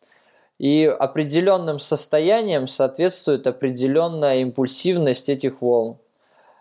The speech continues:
И выявили, что для кон-, для состояния концентрации внимания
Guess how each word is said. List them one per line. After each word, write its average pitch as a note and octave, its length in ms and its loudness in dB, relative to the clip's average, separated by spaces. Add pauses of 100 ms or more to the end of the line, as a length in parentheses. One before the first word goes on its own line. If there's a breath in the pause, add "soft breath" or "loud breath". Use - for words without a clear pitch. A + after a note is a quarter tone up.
(140 soft breath)
И D3 260 2
выявили, D#3 600 2
что C#3 760 0 (160)
для C3+ 260 -2
кон-, C#3+ 220 -4 (240)
для C#3+ 260 4
состояния D3 640 -2
концентрации D#3+ 760 -2
внимания B2+ 680 -2